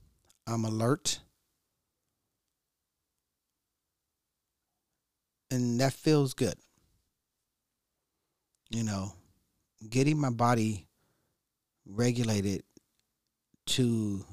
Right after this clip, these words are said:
the Earth's clock, our natural internal clock, 'cause it's night and day. So we all get tired at night. We're all awake during the day.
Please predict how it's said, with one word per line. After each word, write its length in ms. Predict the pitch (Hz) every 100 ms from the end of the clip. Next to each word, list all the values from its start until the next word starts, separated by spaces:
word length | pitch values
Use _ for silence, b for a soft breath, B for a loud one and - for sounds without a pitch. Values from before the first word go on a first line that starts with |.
| -
the 120 | 110 -
Earth's 340 | 120 123 - -
clock, 480 | - 95 82 - - - _ _ _ _ _ _ _ _ _ _ _ _ _ _ _ _ _ _ _ _ _ _ _ _ _ _ _ _ _ _ _ -
our 160 | 120
natural 560 | 117 113 233 - 117 107
internal 400 | 101 98 113 110
clock, 320 | - 95 85 -
'cause 200 | - 101
it's 140 | 101
night 340 | 104 98 95 - _ _ _
and 180 | - 101
day. 320 | 90 85 - _ _ _ _ _ _ _ _ _
So 140 | - 123
we 140 | 127
all 140 | 123
get 160 | 120 117
tired 460 | 113 104 101 101 113
at 120 | 110 104
night. 320 | 101 98 - - _ _ _ _ _ _ _ _ _ _ _
We're 140 | 95 95
all 300 | 95 95 95
awake 340 | 87 87 92 _ -
during 200 | - 98
the 100 | 98
day. 320 | - 90 107